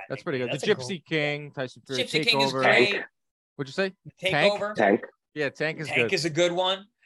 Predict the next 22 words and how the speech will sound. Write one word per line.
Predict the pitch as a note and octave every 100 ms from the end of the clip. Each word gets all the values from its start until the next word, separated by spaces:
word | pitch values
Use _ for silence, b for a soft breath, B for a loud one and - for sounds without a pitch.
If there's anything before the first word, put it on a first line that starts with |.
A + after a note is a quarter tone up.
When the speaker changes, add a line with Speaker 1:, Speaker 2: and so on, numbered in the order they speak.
| _ -
Speaker 2:
But | D#3+
Speaker 1:
I |
Speaker 2:
Tank | - B3+
Speaker 1:
think | C#4
Speaker 2:
is |
Speaker 1:
it's | F3+
Speaker 2:
like, | F3+
Speaker 1:
acting. | D#3 D3+
Speaker 2:
that's, | F3+
like, | E3+
his | D#3 -
childhood | - D3 D3+ C3+
name, | C3 C#3+ -
you | A#2
know, | A#2
like, | B2 B2
that's, | C3 - -
that's, | C#3 - -
that's | C3+ -
what | C#3
he | A2+ B2
is. | A2+ G#2